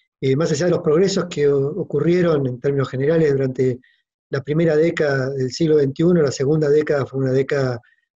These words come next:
postergada, perdida y con fuertes deterioros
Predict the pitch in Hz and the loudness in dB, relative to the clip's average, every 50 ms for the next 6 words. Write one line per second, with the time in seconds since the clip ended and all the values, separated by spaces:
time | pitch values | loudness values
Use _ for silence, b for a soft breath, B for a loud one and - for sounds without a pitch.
0 | _ - 135 - - 143 147 175 185 175 160 147 139 135 131 - 143 135 147 175 | _ -10 -8 -4 -2 0 0 0 0 0 0 0 0 -2 -2 -2 -2 0 2 2
1 | 180 170 160 156 151 147 147 147 156 170 139 127 127 123 123 120 123 120 _ - | 2 4 4 2 2 2 0 -2 -4 -6 -6 -6 -6 -6 -8 -10 -12 -14 _ -12
2 | - 127 120 - - 180 185 185 180 180 170 151 135 117 - - 147 - 147 143 | -10 -10 -10 -6 -4 -2 0 0 0 0 0 0 0 -2 -2 -4 -2 0 0 2
3 | 147 175 190 175 160 143 135 127 117 110 - | 4 4 4 4 4 2 2 0 0 -4 -8